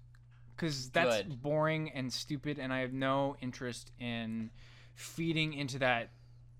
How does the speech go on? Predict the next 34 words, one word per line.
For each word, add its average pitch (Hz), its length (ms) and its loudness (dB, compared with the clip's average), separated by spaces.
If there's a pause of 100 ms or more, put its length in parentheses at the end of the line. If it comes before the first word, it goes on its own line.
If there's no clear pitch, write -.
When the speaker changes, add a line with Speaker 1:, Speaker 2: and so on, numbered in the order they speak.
(200)
Speaker 1:
dumb 135 260 0
bullshit. 113 420 -10 (240)
Speaker 2:
I 170 60 4
would 202 140 0
just 233 200 -8
like 170 200 0
to 120 180 -4 (220)
say 117 260 -2
that 107 220 -4
Media 123 320 -2
Majors 107 420 -2
does 110 260 -6
not 104 420 -2 (460)
like 95 300 -4
memes. - 560 -14
Speaker 1:
Yes. - 400 -10
Speaker 2:
But 113 240 0
memes 165 420 -2
are, 143 300 8 (460)
to 160 80 -2
quote 214 340 2
our 160 140 0
good 151 200 -2
friend, 147 420 -4 (120)
to 160 140 -4
paraphrase 190 520 0
our 160 80 0
good 135 200 -6
friend 135 320 -2
Eric, 123 400 -2 (400)
who 120 340 -6
recently 135 420 -4
got 113 280 -2
Tinder 104 460 -4